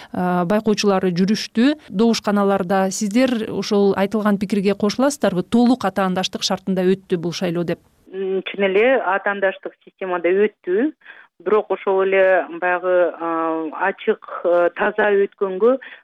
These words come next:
Speaker 2: канча бир негизги факторлор дагы таасир этти деп ойлойбуз. Бирок, о, шайлоонун жыйынтыгына, а, мисалы үчүн биз,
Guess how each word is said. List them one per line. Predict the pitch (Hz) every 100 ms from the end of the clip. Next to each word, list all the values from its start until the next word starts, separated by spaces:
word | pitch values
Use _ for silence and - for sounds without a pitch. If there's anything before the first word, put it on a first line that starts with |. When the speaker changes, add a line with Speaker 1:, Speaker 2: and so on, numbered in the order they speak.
| _
Speaker 2:
канча | 214 208 220
бир | 185 202
негизги | 190 196 185 - 196 180
факторлор | - 208 - 196 190 180
дагы | 180 185 180
таасир | 202 196 180
этти | 185 _ -
деп | 175
ойлойбуз. | 165 160 156 135 _ _ - - _
Бирок, | 185 220 220
о, | 190 185 185 185 185 180 180 180
шайлоонун | - 196 196 196 196 180
жыйынтыгына, | 190 220 196 190 196 220 339 311 _ _ _ _ -
а, | 170 175 175
мисалы | 180 - 185
үчүн | 180 233 220
биз, | 196